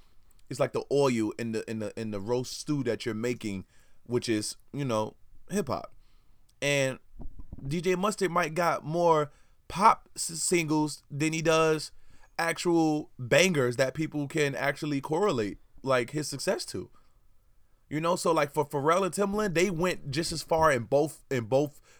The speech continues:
spectrums, in both sides. I can't say the same for D J Mustard.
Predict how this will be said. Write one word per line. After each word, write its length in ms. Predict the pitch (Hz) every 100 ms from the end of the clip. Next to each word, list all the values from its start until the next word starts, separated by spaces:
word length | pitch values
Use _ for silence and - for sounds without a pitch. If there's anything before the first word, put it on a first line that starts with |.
| -
spectrums, 600 | - - 160 - 92 - -
in 160 | 113
both 220 | 123 143
sides. 500 | - 160 120 90 - - _ - -
I 100 | 123
can't 240 | 147 127
say 100 | 127
the 60 | 123
same 300 | 143 170 165
for 100 | 117
D 140 | 113
J 160 | 107 98
Mustard. 340 | 95 -